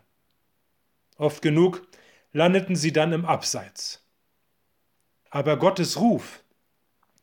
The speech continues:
seine Einladung, zu ihm zu kommen, die steht.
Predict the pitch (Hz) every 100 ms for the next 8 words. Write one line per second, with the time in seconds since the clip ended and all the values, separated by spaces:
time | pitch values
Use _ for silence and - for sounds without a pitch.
0 | _ _ _ _ 127 151 208 226 202 156
1 | 196 254 196 160 151 151 147 - 170 180
2 | 226 - 139 - 123 123 117 - _ _
3 | _ _ _ _ _ _ _ _ - 135
4 | 147 - 117 101 -